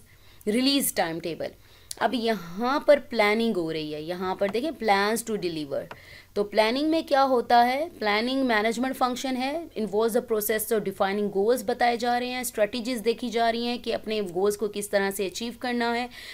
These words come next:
and del-, अ, developing plans to integrate and co-, and coordinate activities। ठीक है, ये चीज़ बताई जा रही है। अब यहाँ जो Google Home is a new product range, the firm has a cross functional team developing, launching the new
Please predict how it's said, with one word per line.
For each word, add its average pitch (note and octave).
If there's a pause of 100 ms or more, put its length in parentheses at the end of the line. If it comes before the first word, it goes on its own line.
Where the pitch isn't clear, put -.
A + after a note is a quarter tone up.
(220)
and D4
del-, A3
अ, G3+
developing G#3
plans G3+
to G3+
integrate F#3+
and F#3+
co-, D#3+ (540)
and A#3
coordinate G3
activities। -
ठीक B3
है, D#4
ये G#3+
चीज़ G3
बताई E3+
जा E3
रही -
है। - (360)
अब A3
यहाँ C#4
जो D4+
Google B3
Home B3+
is A3+
a A3+
new A3 (120)
product G#3+
range, A3+
the G#3+
firm G#3
has G3
a G3+ (100)
cross G#3
functional C4
team B3+
developing, A3+ (460)
launching B3
the C4+
new B3